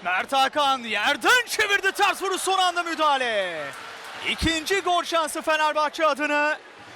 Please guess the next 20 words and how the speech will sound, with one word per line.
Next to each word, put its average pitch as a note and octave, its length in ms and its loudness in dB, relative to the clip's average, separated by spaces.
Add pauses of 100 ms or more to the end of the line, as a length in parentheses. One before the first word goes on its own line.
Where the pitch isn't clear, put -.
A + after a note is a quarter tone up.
(420)
Yine C4+ 200 0
Mert C#4+ 280 0
Hakan, D4 340 2
yine D#4 520 0
ceza C#4 380 2
sahası C4+ 400 -2
koşusu C4+ 420 -4
ve D4+ 120 2
İrfan C#4 280 -2
Can C#4+ 140 -2
onu C#4 240 -4
bir F4 80 0
kez C#4+ 300 0
daha C#4 180 0
çok C4+ 220 -10
iyi A#3+ 120 -4
gördü. G#3 380 -2 (1600)
Hemen G#3 280 -2
kullandık. A3 400 -4 (1400)
Ferdi. G3+ 600 -2